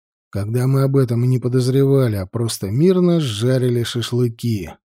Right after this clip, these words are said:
Банды блондина, которая могла бы нам мстить, больше не существовало.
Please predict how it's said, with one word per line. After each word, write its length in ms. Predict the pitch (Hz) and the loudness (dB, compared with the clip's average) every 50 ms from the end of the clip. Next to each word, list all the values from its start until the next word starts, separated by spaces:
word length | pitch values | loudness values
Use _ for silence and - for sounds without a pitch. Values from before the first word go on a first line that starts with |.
| _ _ _ _ _ _ _ _ _ _ _ _ _ _ _ _ _ _ _ | _ _ _ _ _ _ _ _ _ _ _ _ _ _ _ _ _ _ _
Банды 400 | 92 107 180 233 247 220 180 170 | -6 -2 0 2 4 4 4 4
блондина, 560 | 151 151 156 156 156 147 165 220 226 185 147 | 4 4 4 4 4 4 4 4 4 4 2
которая 420 | - 127 120 113 156 156 151 151 147 | 2 0 -2 0 0 2 2 4 2
могла 420 | 143 139 135 127 135 151 160 156 | 2 2 0 0 0 0 0 2
бы 120 | 143 139 135 | 2 0 0
нам 260 | 139 135 131 135 127 | 0 0 0 0 -2
мстить, 400 | 117 - - - 160 165 156 131 | -2 -4 -4 -2 -2 -2 -2 -2
больше 380 | 107 104 107 98 - - 85 | -4 -6 -6 -6 -8 -10 -12
не 100 | 85 87 | -12 -12
существовало. 1040 | - - 85 82 - 90 85 - - 110 120 143 165 196 202 202 190 185 180 160 - | -12 -12 -10 -10 -10 -10 -12 -10 -8 -6 -4 -2 -2 0 0 2 2 2 0 0 -2